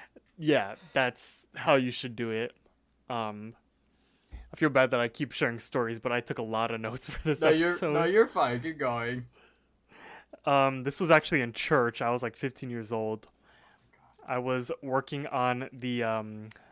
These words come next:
Speaker 1: the media team at my church. I was, like, the
Speaker 2: Ooh.
Speaker 1: cameraman.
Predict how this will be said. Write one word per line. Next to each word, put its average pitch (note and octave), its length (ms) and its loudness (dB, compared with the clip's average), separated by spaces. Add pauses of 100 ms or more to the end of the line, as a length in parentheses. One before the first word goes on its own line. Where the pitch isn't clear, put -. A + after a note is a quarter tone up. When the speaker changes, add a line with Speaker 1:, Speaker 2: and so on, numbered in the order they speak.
(140)
Speaker 1:
the - 80 -4
media B2+ 360 0
team D3+ 400 -4
at C3 140 -4
my C#3+ 120 0
church. C#3+ 400 -2
I B2+ 80 2
was, A#2 120 -2
like, A#2 140 -4
the - 80 -8
Speaker 2:
Ooh. F4+ 40 -6
Speaker 1:
cameraman. C3+ 600 -4